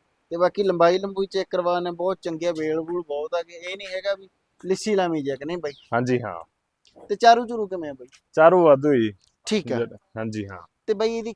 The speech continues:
Speaker 1: ਕੀ ਡਿਮਾਂਡ ਰਹਿਣੀ ਆ, ਮੁੱਲ ਕੀ ਰਹਿਣਾ ਇਹਦਾ?
Speaker 2: ਡਿਮਾਂਡ ਵੀਰੇ ਫੋਨ ਤੇ ਕਰਾਂਗੇ ਜੀ।
Speaker 1: ਮੁੱਲ ਫਿਰ ਜਾਇਜ਼ ਹੀ ਹੋਊ?
Speaker 2: ਹਾਂਜੀ, ਜਾਇਜ਼ ਹੋਊ ਜਮਾਂ।
Speaker 1: ਠੀਕ ਆ। ਡਿਮਾਂਡ ਬਾਈ ਕਹਿੰਦਾ ਜਾਇਜ਼ ਰਹੂਗੀ ਬਾਈ, ਤੇ ਰਹੂਗੀ ਫੋਨ ਤੇ। ਤੇ ਮੁੱਲ ਅੱਜ ਵੀ ਬਾਈ ਕਹਿੰਦਾ ਜਾਇਜ਼ ਹੀ ਰਹੂਗਾ। ਬਾਕੀ ਜਿਹੜਾ ਥਣਾ ਦਾ ਗੈਪ ਆ ਬਾਈ, ਉਹ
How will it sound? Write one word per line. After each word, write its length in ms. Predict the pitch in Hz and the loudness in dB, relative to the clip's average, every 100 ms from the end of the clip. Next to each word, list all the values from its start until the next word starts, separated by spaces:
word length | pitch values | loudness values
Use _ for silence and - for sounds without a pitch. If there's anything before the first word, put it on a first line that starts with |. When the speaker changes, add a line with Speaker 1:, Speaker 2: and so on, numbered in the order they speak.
| - | -10
Speaker 1:
ਕੀ 240 | 214 208 | -6 -4
ਡਿਮਾਂਡ 380 | 196 180 170 156 | -4 -2 -2 -4
ਰਹਿਣੀ 300 | 156 156 175 | -6 -8 -14
ਆ, 60 | 175 | -8
ਮੁੱਲ 200 | 165 160 | -8 -8
ਕੀ 120 | - 147 | -14 -12
ਰਹਿਣਾ 220 | 123 131 | -10 -12
ਇਹਦਾ? 140 | 127 - | -14 -12
Speaker 2:
ਡਿਮਾਂਡ 380 | 123 143 175 196 | -4 4 6 6
ਵੀਰੇ 200 | 202 220 | 8 6
ਫੋਨ 240 | 170 170 | 6 2
ਤੇ 140 | 156 156 | 0 2
ਕਰਾਂਗੇ 340 | 147 131 123 | 2 2 0
ਜੀ। 60 | 117 _ _ _ | -4 _ _ _
Speaker 1:
ਮੁੱਲ 240 | 156 180 180 | 0 0 0
ਫਿਰ 140 | 165 | -4
ਜਾਇਜ਼ 320 | 143 151 160 | -4 -4 -4
ਹੀ 40 | 165 | -8
ਹੋਊ? 120 | 151 135 | -6 -2
Speaker 2:
ਹਾਂਜੀ, 260 | 147 151 | 2 2
ਜਾਇਜ਼ 340 | 139 147 151 139 | 6 8 10 8
ਹੋਊ 80 | 107 | 2
ਜਮਾਂ। 260 | 107 101 - - | -4 -6 -14 -10
Speaker 1:
ਠੀਕ 260 | 208 190 131 | -6 -6 -6
ਆ। 100 | 110 _ _ _ _ - | -12 _ _ _ _ -8
ਡਿਮਾਂਡ 400 | 143 165 175 190 | 0 4 6 6
ਬਾਈ 180 | 190 190 | 4 2
ਕਹਿੰਦਾ 440 | 185 190 202 196 - _ _ | 2 0 2 0 -4 _ _
ਜਾਇਜ਼ 360 | 156 151 160 165 | 2 6 6 4
ਰਹੂਗੀ 380 | 170 160 175 170 | -2 -4 -6 -6
ਬਾਈ, 200 | 160 156 _ _ - | -10 -12 _ _ -6
ਤੇ 100 | 175 | -2
ਰਹੂਗੀ 380 | 170 165 175 180 | -2 -2 -4 -4
ਫੋਨ 360 | - 170 160 156 | -4 -8 -8 -8
ਤੇ। 120 | 175 - _ _ _ 175 180 | -12 -12 _ _ _ -10 -6
ਤੇ 60 | |
ਮੁੱਲ 340 | 190 190 190 185 | -2 0 2 0
ਅੱਜ 160 | 160 | 0
ਵੀ 100 | 175 | -6
ਬਾਈ 180 | 165 170 | -4 -6
ਕਹਿੰਦਾ 220 | 165 170 | -6 -10
ਜਾਇਜ਼ 360 | 156 147 143 143 | -4 -2 -2 -4
ਹੀ 60 | |
ਰਹੂਗਾ। 300 | 160 160 160 | -10 -8 -4
ਬਾਕੀ 280 | 170 170 196 | -2 -2 -4
ਜਿਹੜਾ 180 | 196 202 | -2 -2
ਥਣਾ 260 | 190 175 170 | -2 -8 -6
ਦਾ 120 | 160 | -6
ਗੈਪ 260 | 151 147 | -4 -6
ਆ 40 | 147 | -6
ਬਾਈ, 180 | 143 | -12
ਉਹ 120 | 143 | -14